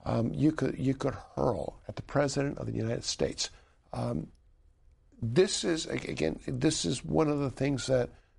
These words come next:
uh, of the findings of the book, that all modicum of decency has been cast aside, but not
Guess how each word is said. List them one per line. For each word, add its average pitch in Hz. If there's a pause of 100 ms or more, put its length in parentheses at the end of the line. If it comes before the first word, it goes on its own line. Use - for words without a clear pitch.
(100)
uh, -
of -
the 120
findings 123
of 120
the 135
book, - (460)
that - (120)
all 269 (340)
modicum 160
of 123 (140)
decency - (680)
has 156
been 143
cast -
aside, -
but -
not 269